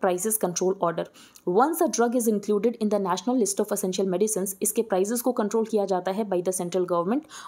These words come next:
और कंपनीज अपने according यहाँ पर प्राइसेस को चेंज नहीं कर सकते हैं। Based on these list, the nappa, National Pharmaceutical Pricing Authority, will decide the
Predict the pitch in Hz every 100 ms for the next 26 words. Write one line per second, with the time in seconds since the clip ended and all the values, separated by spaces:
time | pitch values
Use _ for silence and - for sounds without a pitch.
0 | - 208 214 196 190 226 277 - - 202
1 | 196 180 214 208 180 180 175 170 175 -
2 | 185 175 220 - 190 170 165 - - 175
3 | 165 180 - - - - 156 202 294 320
4 | - 247 226 208 262 - 202 214 - _
5 | - 175 208 208 226 - 202 202 180 -
6 | 254 247 196 185 196 190 190 202 196 175
7 | 180 220 226 - 190 180 190 185 180 160
8 | 175 - 220 165 165 - - - 196